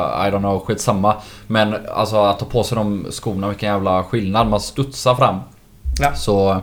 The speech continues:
Speaker 2: Bra tips.
Speaker 1: tack.
Speaker 2: De har ju även amerikanskt, eh, amerikanskt tillverkade skor som jag tror är typ
Speaker 1: Skitdåliga,
Speaker 2: utanför Boston.
Speaker 1: antagligen.
Speaker 2: Ja, jag har aldrig testat på såna, men, eh, det är ungefär samma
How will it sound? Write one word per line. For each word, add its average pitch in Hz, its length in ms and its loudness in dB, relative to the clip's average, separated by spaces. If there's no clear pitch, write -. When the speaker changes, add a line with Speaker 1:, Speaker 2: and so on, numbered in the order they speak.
Speaker 2:
Bra 175 180 0
tips. - 320 -10
Speaker 1:
tack. - 320 -2
Speaker 2:
De 196 160 2
har 247 100 4
ju 262 60 6
även 262 200 4
amerikanskt, 262 680 -2
eh, 240 480 4
amerikanskt 247 440 -2
tillverkade 165 340 0
skor 123 340 -4
som - 140 -6
jag 160 80 0
tror 170 180 2
är 156 340 2
typ 151 100 -8
Speaker 1:
Skitdåliga, - 540 0
Speaker 2:
utanför 165 240 4
Boston. 160 320 2
Speaker 1:
antagligen. 143 140 0
Speaker 2:
Ja, 220 60 6
jag 254 60 6
har 269 60 4
aldrig 262 160 0
testat 240 260 -2
på 220 60 -2
såna, 180 220 0
men, 175 200 2
eh, 185 80 2
det 185 300 -2
är 220 40 0
ungefär 208 260 -2
samma 165 460 2